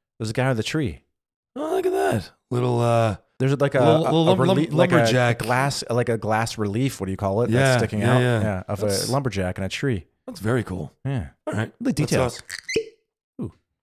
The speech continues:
Speaker 1: good second pop. Thank you, sir.
Speaker 2: Popping all day. So, uh, let's
Speaker 1: Cheers.
Speaker 2: review this.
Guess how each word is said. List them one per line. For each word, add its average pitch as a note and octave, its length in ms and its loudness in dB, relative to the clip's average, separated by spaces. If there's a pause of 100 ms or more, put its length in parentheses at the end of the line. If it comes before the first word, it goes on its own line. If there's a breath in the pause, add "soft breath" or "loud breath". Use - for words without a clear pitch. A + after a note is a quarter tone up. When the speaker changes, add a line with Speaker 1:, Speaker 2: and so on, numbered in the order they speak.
(340)
Speaker 1:
good A2 120 -4
second B2 220 -4
pop. C2+ 240 -8 (560)
Thank C#2+ 140 -12
you, D2+ 60 -14
sir. F2 140 -6
Speaker 2:
Popping F#2 260 -4
all E2+ 100 -2
day. G2+ 260 -2 (640)
So, A#2+ 380 0
uh, G2 380 0
let's D#2 160 -14
Speaker 1:
Cheers. C#3+ 400 0
Speaker 2:
review G#2 280 -2
this. - 240 -4